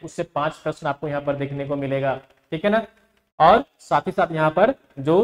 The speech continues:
सीएनटी एसपीटी है उससे भी यहाँ पर आपको question देखने को मिलेगा, ठीक है ना। तो ये सब ही बातें आपको यहाँ पर याद रखनी है। Mains की बात करें, यहाँ पर Mains का syllabus यहाँ पर है, Paper one होगा, ठीक है ना, तीन घंटे का होगा, सौ number का होगा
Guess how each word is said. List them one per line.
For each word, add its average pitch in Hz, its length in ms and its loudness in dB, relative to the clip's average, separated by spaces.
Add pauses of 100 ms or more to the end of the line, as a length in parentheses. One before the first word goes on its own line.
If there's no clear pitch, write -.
सीएनटी 165 560 -2
एसपीटी 165 460 -2
है 160 140 0 (300)
उससे - 300 -2
भी 180 160 -4
यहाँ 156 220 -2
पर 156 120 -2
आपको 147 200 0
question 147 400 -6
देखने 131 280 -6
को 170 120 0
मिलेगा, 113 440 -4 (320)
ठीक 175 120 -4
है 208 60 6
ना। 214 120 2 (320)
तो 143 60 -6
ये 147 180 -2
सब 170 260 -2
ही 190 160 -2
बातें 160 340 2
आपको 147 260 0
यहाँ 135 240 -4
पर 214 200 2 (280)
याद 127 280 2
रखनी 123 300 -2
है। 120 160 -4
Mains 180 340 0
की 196 120 -4
बात 170 320 2
करें, 175 140 0
यहाँ 170 140 -2
पर 190 140 -2
Mains 151 280 -4
का 165 120 -2
syllabus 160 460 -2
यहाँ 160 160 -4
पर 160 140 -2
है, 196 100 0 (380)
Paper 151 280 0
one 165 180 2
होगा, 175 260 2 (320)
ठीक 170 140 -4
है 202 60 2
ना, 185 100 -2 (220)
तीन 165 240 -2
घंटे 170 300 0
का 170 100 2
होगा, 170 300 2
सौ 151 240 -2
number 165 300 -2
का 165 120 -2
होगा 180 280 0